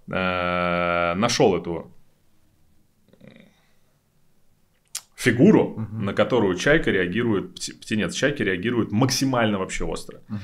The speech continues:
Speaker 1: Мы её здесь тоже покажем, это такой палка с красной точкой.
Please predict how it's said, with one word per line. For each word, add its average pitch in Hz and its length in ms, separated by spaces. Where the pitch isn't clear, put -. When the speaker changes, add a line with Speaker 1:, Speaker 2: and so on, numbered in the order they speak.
Speaker 1:
Мы 98 140
её 101 100
здесь 101 180
тоже 92 200
покажем, 101 480
это 87 240
такой - 260
палка 127 340
с - 60
красной 98 340
точкой. - 380